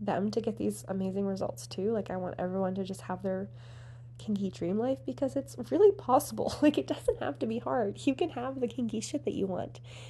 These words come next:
It can be part of your real fucking life. And yeah, I just want that so badly for everybody. So now I'm, uh, a mentor for other submissives. I tend to mentor submissives who are neurodivergent like myself,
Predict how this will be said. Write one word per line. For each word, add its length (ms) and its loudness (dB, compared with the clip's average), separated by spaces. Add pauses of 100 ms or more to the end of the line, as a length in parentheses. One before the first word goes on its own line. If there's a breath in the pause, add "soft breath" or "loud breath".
(140 loud breath)
It 40 -12
can 100 4
be 100 4
part 220 2
of 100 4
your 140 4
real 640 4 (220)
fucking 360 -2
life. 280 -6 (720 loud breath)
And 600 -6
yeah, 120 -6
I 40 -6
just 220 -12
want 120 -4
that 160 -6
so 120 -4
badly 340 -6
for 180 -10
everybody. 480 -6 (960)
So 160 0
now 200 4
I'm, 340 2 (380 loud breath)
uh, 220 6
a 60 2
mentor 440 0
for 180 -2
other 200 0
submissives. 840 -4 (420 loud breath)
I 100 6
tend 300 2
to 80 -4
mentor 360 2
submissives 720 -2
who 240 2
are 420 0
neurodivergent 720 0
like 180 -2
myself, 420 0